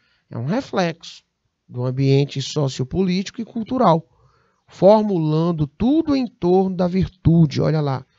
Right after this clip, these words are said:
por isso que eu digo pra vocês: questão da virtude, denominada como justiça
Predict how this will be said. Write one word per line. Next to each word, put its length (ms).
por 80
isso 100
que 60
eu 40
digo 160
pra 120
vocês: 680
questão 300
da 100
virtude, 680
denominada 800
como 380
justiça 720